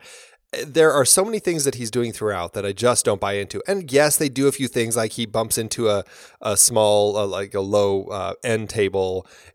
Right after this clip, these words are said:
and when he's kind of moving his hands around on a shelf trying to find stuff, y-, you know, it's the way he, the way he's doing it is, I guess you could say, the way a blind person would be doing it.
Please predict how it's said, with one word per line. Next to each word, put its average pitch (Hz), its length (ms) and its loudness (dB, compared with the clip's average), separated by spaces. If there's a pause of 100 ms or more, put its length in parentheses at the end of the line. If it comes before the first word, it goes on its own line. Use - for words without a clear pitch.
and 101 340 -2
when 104 260 -2
he's 95 200 -4
kind 107 160 -6
of - 200 -10
moving 104 260 -4
his 95 120 -6
hands 101 260 -6
around 98 180 -4
on 92 140 -8
a - 20 -10
shelf 98 300 -2
trying 101 180 -6
to 87 60 -8
find 110 320 -4
stuff, 92 400 -6
y-, 117 80 -12
you 110 180 -10
know, 98 120 -4
it's - 380 0
the 120 220 -6
way 113 140 -2
he, 127 100 -10
the 113 240 -8
way 170 140 2
he's 131 160 -4
doing 110 200 0
it 95 120 -2
is, - 180 -2
I 110 140 -8
guess 104 280 -2
you 98 60 -14
could 98 120 -12
say, 98 120 -4
the 90 80 -6
way 92 160 -4
a 87 80 -6
blind 90 260 -8
person 90 280 -10
would - 100 -16
be 101 80 -18
doing 92 200 -12
it. - 140 -16